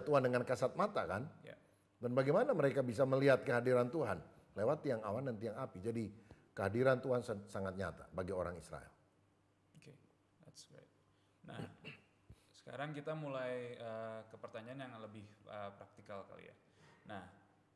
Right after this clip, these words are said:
Speaker 2: kalau, eh, kita udah membahas tentang Tritunggal, Allah mempunyai tiga, tiga pribadi dan segala macam. Nah,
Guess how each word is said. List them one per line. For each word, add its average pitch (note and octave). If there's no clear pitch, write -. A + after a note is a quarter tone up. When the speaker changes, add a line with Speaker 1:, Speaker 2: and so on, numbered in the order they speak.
Speaker 2:
kalau, A2+
eh, G#2+
kita C3+
udah C#3
membahas A#2+
tentang A2+
Tritunggal, B2
Allah G#2
mempunyai G2+
tiga, G2
tiga G2
pribadi A2+
dan G2+
segala F#2+
macam. G2
Nah, G2